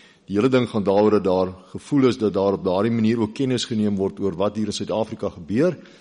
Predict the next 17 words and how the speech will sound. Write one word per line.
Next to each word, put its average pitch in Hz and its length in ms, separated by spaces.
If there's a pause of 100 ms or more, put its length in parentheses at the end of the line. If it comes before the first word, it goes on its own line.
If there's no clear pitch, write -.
(160)
en 98 100
dat 92 100
daar 92 200
ook 104 120
getuienis 107 500
gelewer 90 380
kan 87 180
word. 82 220
Ons 107 160
is 120 80
met 110 100
ander 135 180
woorde 135 160
nie 156 120
volle 156 280
lidmate 101 600
nie, 170 180